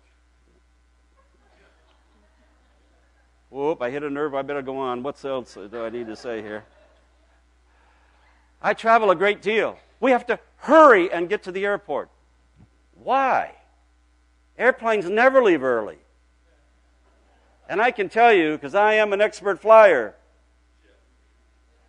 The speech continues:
I know who frequent flyers are, and I certainly know who is not.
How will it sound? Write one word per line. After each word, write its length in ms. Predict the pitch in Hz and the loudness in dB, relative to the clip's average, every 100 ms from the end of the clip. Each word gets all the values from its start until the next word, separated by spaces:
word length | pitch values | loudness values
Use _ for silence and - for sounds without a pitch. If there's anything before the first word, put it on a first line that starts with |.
| _ _ | _ _
I 220 | 175 196 | 2 4
know 300 | 202 240 233 | 6 8 8
who 180 | 202 226 | 6 2
frequent 400 | - 214 175 175 | 0 -2 -2 -4
flyers 460 | 208 233 220 175 170 | 4 6 6 4 6
are, 260 | 165 170 | 8 6
and 160 | 151 156 | 4 2
I 100 | 156 | 0
certainly 380 | 151 254 240 185 | 0 0 0 0
know 200 | 180 175 | 2 2
who 180 | 180 208 | 2 0
is 220 | 180 160 | -2 0
not. 540 | 214 233 233 - - | 4 6 6 4 -4